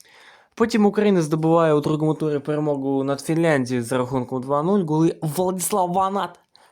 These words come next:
та Максим Брагаро принесли українській команді перемогу. Тому такі матчі. Ну і, відповідно, друзі, ось така у нас турнірна таблиця перед заключним, да, третім туром.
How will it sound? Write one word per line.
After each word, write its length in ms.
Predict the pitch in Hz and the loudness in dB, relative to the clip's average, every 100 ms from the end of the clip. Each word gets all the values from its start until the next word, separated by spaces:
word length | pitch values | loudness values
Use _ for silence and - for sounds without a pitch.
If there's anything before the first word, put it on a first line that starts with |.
| - | -8
та 100 | 151 | -6
Максим 400 | 151 - 170 160 | -4 -2 0 0
Брагаро 560 | 165 170 170 147 135 - _ _ _ _ _ | 0 0 0 -2 -6 -10 _ _ _ _ _
принесли 460 | 135 139 143 - 131 | -8 -4 -4 -2 -4
українській 440 | 135 131 127 - | -2 -6 -6 -10
команді 360 | - 127 117 117 | -6 -4 -6 -6
перемогу. 600 | 123 120 117 110 123 131 _ _ _ | -4 -2 -4 -6 -8 -12 _ _ _
Тому 160 | 120 113 | -16 -16
такі 240 | - 156 | -8 -4
матчі. 480 | 185 240 - 202 185 - - - - - | -2 -4 0 -2 -2 -8 -20 -20 -20 -10
Ну 240 | 147 185 214 | -2 2 4
і, 20 | |
відповідно, 400 | 175 170 175 165 | 4 2 2 4
друзі, 400 | 156 160 151 147 | 2 0 2 0
ось 160 | 143 | 0
така 340 | - 143 151 151 | -2 -2 0 2
у 40 | |
нас 200 | 139 135 | 0 -2
турнірна 440 | - 139 135 139 131 | -2 -2 0 0 0
таблиця 640 | 139 135 147 135 135 120 | 0 0 0 0 -2 -8
перед 360 | 127 120 120 | -2 -2 -2
заключним, 920 | 113 131 131 135 135 120 - - 120 113 | -2 -4 -2 0 0 -2 -8 -10 -6 -2
да, 140 | 120 | -2
третім 580 | 117 139 135 127 123 120 - | 0 0 0 -2 -8 -8 2
туром. 440 | 180 170 147 | 4 4 2